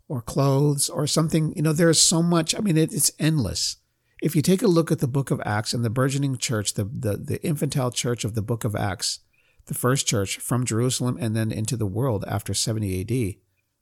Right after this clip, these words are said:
you're gonna see exactly what I'm saying. It's exactly what they were doing, supporting one another, going out in twos and threes. This is something that, that it's not a secret. This has been in the Bible for a long time, and everything that I'm giving you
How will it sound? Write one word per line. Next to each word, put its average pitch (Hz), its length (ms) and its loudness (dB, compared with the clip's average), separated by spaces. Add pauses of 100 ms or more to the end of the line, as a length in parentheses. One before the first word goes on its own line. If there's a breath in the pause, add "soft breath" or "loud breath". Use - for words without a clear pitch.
(260)
you're 156 160 2
gonna 156 160 6
see 139 260 4
exactly 139 440 2
what 131 120 2
I'm 120 120 0
saying. 120 320 0
It's 123 180 -2
exactly 110 400 -2
what 110 140 -2
they 101 120 -2
were 107 100 0
doing, 117 380 0 (580)
supporting 139 560 2
one 123 140 0
another, 120 500 -2 (520)
going 135 360 2
out 127 280 2
in 117 100 0
twos 127 360 0
and 104 140 -4
threes. 123 380 0 (680)
This 151 300 4
is 156 120 4
something 160 340 4
that, 127 260 2 (140)
that 120 280 0 (260)
it's 131 300 0
not 131 280 2
a 165 40 4
secret. - 520 0
This 127 140 -2
has 151 140 0
been 151 200 2
in 151 120 0
the 151 60 2
Bible 139 300 0
for 131 200 -2
a 131 80 0
long 131 280 -2
time, 139 440 -2
and 117 140 -2
everything 131 300 0
that 131 120 0
I'm 117 140 -2
giving 139 300 0
you 104 300 -2